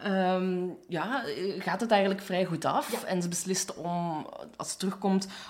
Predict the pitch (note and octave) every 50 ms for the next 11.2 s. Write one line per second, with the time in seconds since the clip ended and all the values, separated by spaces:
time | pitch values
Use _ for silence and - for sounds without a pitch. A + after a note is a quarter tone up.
0 | - - - E3+ E3 E3 G3+ F#3 F#3+ F3+ F#3+ G3 F#3 F#3 - F#3 D3 D3+ D3 -
1 | - - - - C3+ - - C#3 B2+ B2+ - D3 C3 B2+ - - C#3+ C#3 C3+ C#3
2 | D3 D3+ C#3+ D3+ D#3 D3+ E3+ E3 D#3+ E3 E3+ E3 E3 E3 D#3+ E3 D3+ D3 - -
3 | G#3 G3+ G3+ G3+ G3+ G3 G3 F#3+ F#3 G3 G#3 G3+ F#3+ F3+ F#3 - F3+ F#3 F#3 -
4 | F#3 - - F#3 F#3 F#3 F3 F3 F3 E3 E3 - - E3 - - D#3+ E3+ E3+ -
5 | F3 - D3 D#3+ G3+ - - - - - _ _ _ _ _ _ _ _ _ _
6 | _ - - - _ - - G3+ E3+ E3+ E3+ F3 F3+ F3+ F3+ D#3 D3+ D#3 E3 E3
7 | - E3 - - D3 - - F3 D3+ D#3+ D#3 - - - - - - - - -
8 | - - - A3 - F3+ F3 E3+ F3+ - F#3 F3+ - G3+ F3+ D3 D3 C#3+ C#3 C#3+
9 | D#3+ D#3+ D3+ D#3+ D#3+ D#3+ D#3+ D#3 D#3 D3+ C#3 C#3 C3+ C3 C#3 C#3 D#3+ - - E3+
10 | F3 E3+ E3+ E3+ D#3 D#3 E3 D#3 D#3 D#3 D#3 D#3+ D#3+ D#3 C#3 C3 C3+ C3+ C3+ C3+
11 | C3+ C3+ C#3 C3+